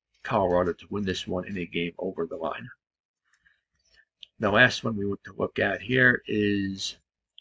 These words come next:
Calgary and Los Angeles. Los Angeles comes in third in the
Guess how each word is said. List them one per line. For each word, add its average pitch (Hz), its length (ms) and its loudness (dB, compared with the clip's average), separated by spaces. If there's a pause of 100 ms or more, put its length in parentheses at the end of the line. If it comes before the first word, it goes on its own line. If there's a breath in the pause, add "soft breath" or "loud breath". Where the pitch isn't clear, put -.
(300)
Calgary 117 500 2
and 107 140 -8
Los 101 240 -8
Angeles. 123 500 0 (440 loud breath)
Los 113 180 -2
Angeles 117 240 2
comes 113 240 -4
in 101 140 0
third 107 340 4
in 98 220 -6
the 95 100 -8